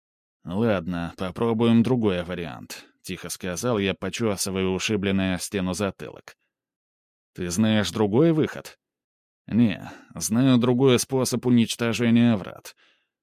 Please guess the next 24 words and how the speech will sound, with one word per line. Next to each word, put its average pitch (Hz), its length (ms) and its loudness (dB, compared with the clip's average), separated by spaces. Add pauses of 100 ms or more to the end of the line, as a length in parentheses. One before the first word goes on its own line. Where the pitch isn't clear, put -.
Только 113 280 -6
ни 135 100 4
разу 139 280 2
ещё 139 260 2
не 143 140 2
пробовал, 78 640 -4 (260)
только 123 300 -2
на 127 140 6
теории». 85 580 -4 (920)
«Тогда 107 340 -2
пошли, 143 520 2 (100)
попробуешь 117 680 2
заодно». 90 540 -2 (1300)
Я 117 320 -2
обошёл 127 480 2
морду 127 360 4
монстра, 127 720 -2 (100)
протиснулся 117 840 0
вдоль 110 280 2
стены, 107 540 -2
перешагивая 98 800 0
через 98 360 -2
здоровенную 98 640 2
лапищу. - 640 -4